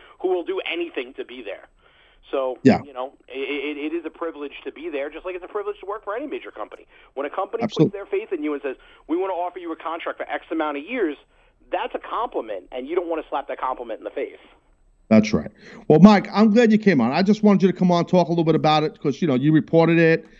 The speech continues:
Speaker 2: and you, you delved into it. You got the as usual, you were accurate on the info where other people are like, "He walked out of Raw." And I saw
Speaker 1: Yeah.
Speaker 2: that, and I was wondering,
Speaker 1: He
Speaker 2: I
Speaker 1: wasn't
Speaker 2: talked
Speaker 1: even,
Speaker 2: about it.
Speaker 1: he
Speaker 2: I
Speaker 1: wasn't
Speaker 2: thought
Speaker 1: even
Speaker 2: maybe he
Speaker 1: there.
Speaker 2: walked out of Raw. I thought maybe he walked out of Raw, too. And I talked about it. I'm glad that you came out here and, and, and, and cleared it up.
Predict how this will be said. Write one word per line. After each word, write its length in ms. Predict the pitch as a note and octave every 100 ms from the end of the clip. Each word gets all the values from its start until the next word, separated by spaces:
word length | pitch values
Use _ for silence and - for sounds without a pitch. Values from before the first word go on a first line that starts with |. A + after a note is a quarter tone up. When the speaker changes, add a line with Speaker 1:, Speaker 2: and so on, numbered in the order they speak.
| - _
Speaker 2:
and 200 | C3+ C3
you, 120 | D3+
you 200 | D#3+ D3+
delved 360 | D3+ D#3 D3+ C3+
into 300 | D3+ - D3+
it. 120 | D3+ D3+
You 120 | D#3+
got 320 | E3 D#3 -
the 160 | D3+ D3 _ _
as 260 | E3+ D#3+
usual, 480 | G#3 A#3 E3 D3 E3 C#3
you 140 | E3
were 120 | D#3+ -
accurate 400 | D#3 - D3 -
on 180 | D3+ D3
the 120 | D3
info 220 | D#3 E3
where 160 | D#3 C#3
other 180 | - D#3+
people 280 | - D#3 D3
are 20 |
like, 180 | C#3+ C3+
"He 100 | C#4
walked 280 | E4 D4+ B3+
out 120 | C4+
of 80 | A3+
Raw." 340 | C#4+ C#4 D#3+ - _ D#3+
And 80 |
I 120 | F#3 G#3+
saw 220 | - A3+
Speaker 1:
Yeah. 60 |
Speaker 2:
that, 60 | G#3+
and 80 | F#3
I 20 |
was 180 | F3 -
wondering, 300 | G3 A3 G3+
Speaker 1:
He 40 |
Speaker 2:
I 40 | G3
Speaker 1:
wasn't 140 | B3
Speaker 2:
talked 260 | - C4 A3
Speaker 1:
even, 60 | F3
Speaker 2:
about 60 |
it. 40 | D#3+
Speaker 1:
he 20 |
Speaker 2:
I 40 |
Speaker 1:
wasn't 120 | B3+ -
Speaker 2:
thought 60 |
Speaker 1:
even 80 | C4
Speaker 2:
maybe 180 | A#3+ G#3
he 60 | G#3
Speaker 1:
there. 80 | G3
Speaker 2:
walked 220 | G#3+ G#3+
out 120 | G3+
of 80 | G3
Raw. 200 | G3+ G3 -
I 140 | G3+
thought 220 | A3 A3+
maybe 180 | G3 F3+
he 60 | F3
walked 260 | F3 E3+
out 100 | F3
of 60 | C#3+
Raw, 160 | D3+
too. 400 | C#3 - C#4 G#3 - -
And 80 | E3
I 40 | E3
talked 280 | E3 A#3 A3
about 140 | D3+
it. 20 |
I'm 160 | D#3 D3
glad 160 | F3+ D#3+
that 140 | D#3+
you 100 | E3+
came 240 | - D#3
out 160 | D3 C#3+
here 260 | C3 C3 B2
and, 120 | G2+
and, 180 | B2+ B2
and, 160 | B2+
and 140 | G#2 G#2
cleared 180 | C#3+
it 80 | G#2+
up. 180 | G2+ -